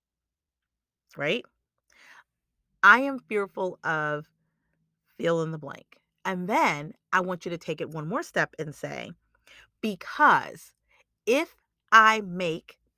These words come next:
X move, I believe this will happen." So I am fearful of what? Because if I make,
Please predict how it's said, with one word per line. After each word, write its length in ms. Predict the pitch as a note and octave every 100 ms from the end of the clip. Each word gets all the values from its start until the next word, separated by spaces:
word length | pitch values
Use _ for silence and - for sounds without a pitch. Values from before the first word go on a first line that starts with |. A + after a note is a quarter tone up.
| _ _ F#3+
X 380 | F3+ - -
move, 580 | C#4+ C4 D#3+ D#3 C4+ _ _ _ _ _ _ _ _ - - - _ -
I 320 | G#3+ A#3 C4+
believe 640 | C4+ A#3+ E3+ D3+ D3+ D#3 _ -
this 340 | D3+ E3 - -
will 120 | E3+
happen." 500 | C3 D3 - - C#3+ _ _ _ _ _ _ _ _ - -
So 140 | - - -
I 220 | F#3+ C#4
am 220 | D#4+ E4+ -
fearful 520 | G#3+ G3+ - G#3+ A3+ -
of 480 | D3+ C#3 D3+ - _ _ _ _ _ _ -
what? 320 | C3+ C3+ - _ _ _ _ _ _ _ _ _ - D#3+
Because 920 | G#3+ A3+ - - F4+ A3 C#3 D#3 - _ _ _ -
if 260 | A3 D#4+ - G3+
I 200 | G#3 A3
make, 440 | E3+ C#3+ -